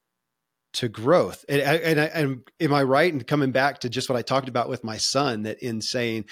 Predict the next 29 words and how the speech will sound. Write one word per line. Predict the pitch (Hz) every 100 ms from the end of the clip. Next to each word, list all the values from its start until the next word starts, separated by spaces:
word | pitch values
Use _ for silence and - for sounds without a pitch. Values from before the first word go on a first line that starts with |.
| - -
in | -
pr-, | - 131 -
in | 135
praising | - 151 147 123
just | 113 160
his | 160 -
performance, | 139 - 143 113 - -
you | 120
know, | 117
smart, | - 147 135 - - -
that | 117
that's | 131 139 - - -
a, | 131 123 120 117 - _ _ _ _ _ _
that's | 127 -
not | 151 156 156
the | 131
best | 139 135 127
environment | 113 117 127 131 110 107 -
for | 110
him | 120 120
to | 101
have | 110 107
a |
growth | 104 104 98
mindset. | 104 101 98 87 85 - - _ _ -
I | 113
can | - 107 107 -
alter | 120 117 - 107
my, | 101 95 95